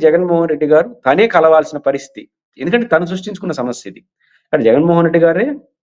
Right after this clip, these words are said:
ఆ, మార్పు రావాలి. అయితే మీరు ప్రశ్నించినట్టు పలానా ఎక్స్ని తీసేయాలి, వైని తీసేయాలి అనేది నేను రాజకీయాల్లో కరెక్ట్ కాదు. ఇప్పుడున్న వాళ్ళందరూ కొనసాగాల్సిందే, ఉంటారు, ఉండాలి కూడా. మార్పు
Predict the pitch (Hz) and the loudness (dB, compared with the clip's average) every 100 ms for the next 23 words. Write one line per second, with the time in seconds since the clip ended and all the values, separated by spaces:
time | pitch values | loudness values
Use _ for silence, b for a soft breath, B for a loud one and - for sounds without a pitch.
0 | _ _ _ _ _ - 101 107 143 147 | _ _ _ _ _ -10 -2 0 0 2
1 | 156 156 160 208 349 - _ _ 160 190 | 2 4 2 0 -8 -16 _ _ -4 -2
2 | 202 151 196 190 185 196 185 175 - 233 | -2 0 0 -2 -2 -6 -4 -6 -6 -8
3 | - b b _ 147 165 165 156 147 147 | -10 b b _ 2 2 2 0 0 -2
4 | 175 151 147 151 143 143 139 139 151 143 | -6 -4 -2 2 4 4 2 0 0 0
5 | 135 - 131 131 139 170 135 131 135 143 | -4 0 0 0 -2 -2 2 2 2 0
6 | 139 131 127 - 113 101 - _ _ _ | 0 -2 -4 -4 -2 -2 -4 _ _ _
7 | _ _ - 113 117 143 160 160 151 160 | _ _ -10 -2 2 4 4 2 0 0
8 | 160 226 - _ _ _ _ _ _ 107 | -2 -4 -12 _ _ _ _ _ _ -12
9 | 113 135 139 139 - 147 185 156 110 113 | -2 2 2 2 -2 -4 -4 -4 -6 0
10 | 147 151 220 123 131 143 117 90 - _ | 2 2 -2 -2 0 0 -2 -8 -12 _
11 | _ _ _ _ _ _ _ _ - 104 | _ _ _ _ _ _ _ _ -8 -2
12 | 151 220 | 0 0